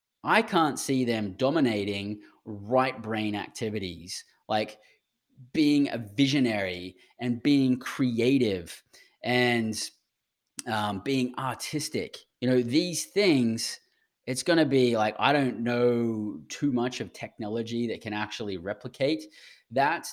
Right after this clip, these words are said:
to the levels that we can do that as human beings. We're very creative people. Um, we can be very intuitive. We can,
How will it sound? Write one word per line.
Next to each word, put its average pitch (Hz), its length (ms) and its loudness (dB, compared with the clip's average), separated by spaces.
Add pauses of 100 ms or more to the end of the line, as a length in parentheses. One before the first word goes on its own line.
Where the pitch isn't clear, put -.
to 123 80 -8
the 107 100 -6
levels 117 540 -4
that 107 120 -8
we 104 160 -8
can 101 260 -8
do 104 220 -8
that 123 240 -2
as 101 140 -12
human 113 300 -4
beings. 151 580 -4
We're 113 100 -6
very 117 180 0
creative 110 640 -4
people. 147 480 -4 (360)
Um, 98 500 -6
we 107 100 -8
can 117 80 -6
be 107 120 -4
very 110 260 0
intuitive. 123 800 2 (140)
We 110 160 -8
can, 98 500 -6